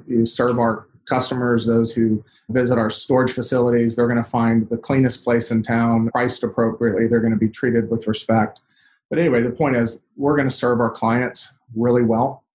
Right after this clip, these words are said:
So much so, hopefully they ask why, which is a, a whole nother talk. I would love for people to ask that question. Same in our manufactured housing communities. The, the mobile home parks that we own are so nice, you would be shocked that they're actually mobile home parks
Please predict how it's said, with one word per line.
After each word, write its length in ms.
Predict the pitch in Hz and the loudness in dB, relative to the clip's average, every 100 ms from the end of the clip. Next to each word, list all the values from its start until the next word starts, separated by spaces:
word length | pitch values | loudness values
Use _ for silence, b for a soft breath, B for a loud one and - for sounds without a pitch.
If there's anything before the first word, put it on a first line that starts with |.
| _ _ | _ _
So 200 | - 156 | -6 -2
much 200 | 127 120 | -2 -2
so, 240 | - 120 123 | -2 0 0
hopefully 380 | 120 131 127 120 | 0 -2 -2 0
they 160 | 113 | 2
ask 340 | 110 117 - 101 | 0 -2 -4 -2
why, 400 | 104 107 147 139 _ | 0 0 -2 -8 _
which 340 | - 110 - - | -6 -6 -6 -12
is 140 | 117 110 | -6 -4
a, 160 | 101 - - | -4 -6 -12
a 60 | 110 | -4
whole 180 | 123 | 0
nother 280 | 113 113 104 | 2 2 -2
talk. 340 | - - - - _ 107 | -2 -2 -2 -6 _ -10
I 60 | |
would 180 | - 95 | -6 -4
love 320 | 107 123 117 - | 0 0 -2 -6
for 100 | 101 | -6
people 280 | 101 110 104 | -2 -2 -2
to 80 | 87 | -4
ask 240 | 107 104 | -4 -4
that 220 | - - - | -8 -8 -10
question. 340 | 107 - 135 b b b b | -10 -10 -12 b b b b
Same 300 | - 151 143 147 | -6 -2 0 2
in 60 | |
our 100 | 131 | 0
manufactured 640 | 127 127 120 120 117 113 | 0 0 0 -2 -2 0
housing 320 | 110 107 117 113 | 0 0 0 0
communities. 600 | 113 113 117 120 120 - | 2 2 2 2 -2 -2
The, 280 | 110 110 107 | 0 0 0
the 60 | |
mobile 240 | 117 120 120 | 0 0 0
home 220 | 120 117 | 0 -2
parks 320 | 120 117 - | -2 -2 -2
that 120 | 107 | -4
we 180 | 90 117 | -2 0
own 200 | 113 117 | 2 2
are 100 | 110 | 0
so 220 | - 110 | -2 0
nice, 400 | 110 107 120 - | 2 2 0 0
you 120 | 110 113 | 0 2
would 160 | 107 | 0
be 120 | 110 | -2
shocked 400 | 98 110 107 - - | -2 -2 -2 -4 -8
that 140 | - | -2
they're 160 | 104 110 | 0 0
actually 320 | 107 - 101 | -2 -2 2
mobile 300 | 110 101 92 | 2 0 -2
home 180 | 101 101 | -2 -2
parks 380 | 127 - - | -4 -6 -12